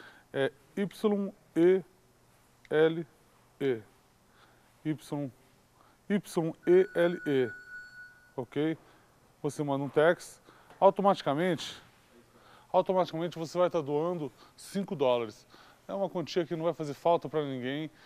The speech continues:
e realmente as pessoas estão muito necessitadas, precisando de tudo. Muitas pessoas perderam, perderam casa, perderam tudo. E a cidade tá toda, toda em ruínas. Então, é, é, invoco a todos que são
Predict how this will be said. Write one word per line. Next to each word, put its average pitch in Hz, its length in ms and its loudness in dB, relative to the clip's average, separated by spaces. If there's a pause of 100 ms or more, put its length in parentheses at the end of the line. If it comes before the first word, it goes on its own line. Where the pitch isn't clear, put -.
(280)
e 143 120 -4
realmente 143 440 -2
as 139 80 -12
pessoas 147 300 -10
estão 180 260 -4
muito 165 400 -4
necessitadas, 131 800 -6
precisando 147 640 -8
de 135 120 -10
tudo. 143 560 -6 (560)
Muitas 143 200 -10 (160)
pessoas 147 320 -6
perderam, 151 500 0 (380)
perderam 139 400 -2
casa, 151 560 2 (100)
perderam 135 580 -4 (760)
tudo. 139 300 -2 (320)
E - 40 -12
a 160 60 -10
cidade 185 340 0 (320)
tá 160 140 0 (160)
toda, 185 320 2 (300)
toda 180 220 0
em 180 40 0
ruínas. 147 520 -4 (440)
Então, 185 260 -4 (420)
é, 143 460 2
é, 165 60 -4
invoco 160 340 0
a 131 40 -4
todos 156 600 -6 (380)
que 139 80 -14
são 151 420 -8